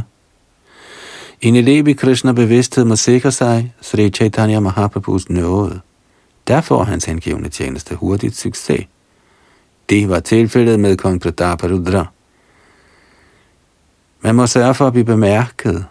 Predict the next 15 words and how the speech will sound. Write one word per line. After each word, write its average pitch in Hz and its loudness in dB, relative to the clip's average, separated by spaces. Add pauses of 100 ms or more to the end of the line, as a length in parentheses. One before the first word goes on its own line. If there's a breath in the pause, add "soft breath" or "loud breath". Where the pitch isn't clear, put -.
(200)
af 90 -6
Sri - -4
Chaitanya 80 -6
Mahaprabhu, 87 -2 (1160 soft breath)
og 92 -2
en 95 2
smule 104 2
tjeneste 113 2
med 104 2
oprigtige 101 2
anstrengelser 95 -2
vil 80 -4
overbevise 123 -2
herren 82 -6
om, - -8